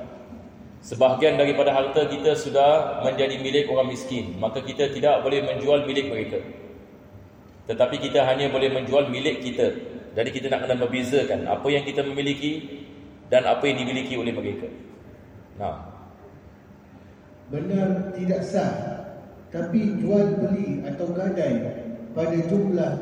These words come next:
Speaker 2: kadar zakat suatu harta dagangan adalah sah.
Speaker 1: Nah, harta dagangan pula berbeza, ya. Kenapa ini penulis mengatakan harta dagangan? Sekarang ini kita balik kepada harta dagangan.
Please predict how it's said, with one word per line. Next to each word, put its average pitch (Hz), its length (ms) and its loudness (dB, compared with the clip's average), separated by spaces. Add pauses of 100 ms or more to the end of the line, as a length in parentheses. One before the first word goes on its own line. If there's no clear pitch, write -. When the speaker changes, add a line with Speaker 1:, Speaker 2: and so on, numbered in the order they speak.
Speaker 2:
kadar 175 480 2
zakat 175 400 0 (560)
suatu 180 480 4
harta 190 480 2
dagangan 175 640 -2
adalah 143 400 -4
sah. 127 240 0 (320)
Speaker 1:
Nah, - 240 -8 (160)
harta 151 320 4
dagangan 160 480 4
pula - 240 2
berbeza, 131 320 0
ya. 104 160 0 (1400)
Kenapa 147 240 2
ini 139 240 4
penulis 131 320 0
mengatakan 117 400 0
harta - 240 -4
dagangan? 98 400 0
Sekarang 139 320 0
ini 131 160 -4
kita 127 160 -2
balik 139 240 2
kepada 123 160 2
harta 120 240 0
dagangan. 107 480 0